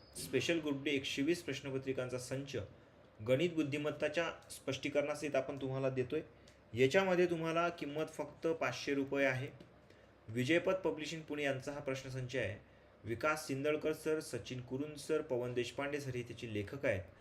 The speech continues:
नव्वद पंच्याहत्तर अडोतीस एक हजार या WhatsApp क्रमांकावर मेसेज करा, पुस्तक तुमच्या घरपोच पोहोचेल. पुस्तक जर आत्ताच विकत घ्यायचं असेल तर या बाणाच्या खाली प्रोडक्ट असा शब्द लिहिला, त्याच्यावरती क्लिक करून पुस्तक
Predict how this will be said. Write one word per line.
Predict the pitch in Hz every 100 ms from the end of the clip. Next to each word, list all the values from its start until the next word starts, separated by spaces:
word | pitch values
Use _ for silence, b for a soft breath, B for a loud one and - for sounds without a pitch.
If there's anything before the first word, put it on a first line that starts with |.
| B B - -
नव्वद | 113 131 151 175
पंच्याहत्तर | - 143 139 143 156 -
अडोतीस | - 135 139 165 - -
एक | 135
हजार | 143 143 120
या | 113 123
WhatsApp | 117 120 -
क्रमांकावर | - - 139 143 143
मेसेज | 123 120 - 139
करा, | 147 147
पुस्तक | 139 127 131 135
तुमच्या | 127 139
घरपोच | 117 104 135
पोहोचेल. | 135 117 95 90 - B B B B
पुस्तक | - 139 180
जर | 170
आत्ताच | 180 127 - 170 170
विकत | 160 165 160
घ्यायचं | 156 143
असेल | 147 160
तर | 160
या | 151
बाणाच्या | 127 123 135 143
खाली | 143 151
प्रोडक्ट | - 139 139 156 151
असा | 143 147
शब्द | 135 131
लिहिला, | 139 131 139
त्याच्यावरती | - 139 135 135
क्लिक | 151 151
करून | 165 151 120
पुस्तक | 120 120 -